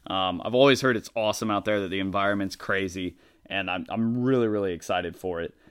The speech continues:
Uh, we're gonna bounce around a little bit here, just kind of going off. Like I said, you had S M U, another undefeated group of five team last night,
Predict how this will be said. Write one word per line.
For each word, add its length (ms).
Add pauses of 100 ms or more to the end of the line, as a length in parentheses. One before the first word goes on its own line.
(200)
Uh, 380 (180)
we're 160
gonna 140
bounce 360
around 320
a 120
little 440
bit 240
here, 460 (360)
just 220
kind 160
of 140
going 380
off. 340
Like 220
I 40
said, 200
you 80
had 140
S 260
M 120
U, 280
another 380
undefeated 400
group 180
of 80
five 260
team 260
last 280
night, 260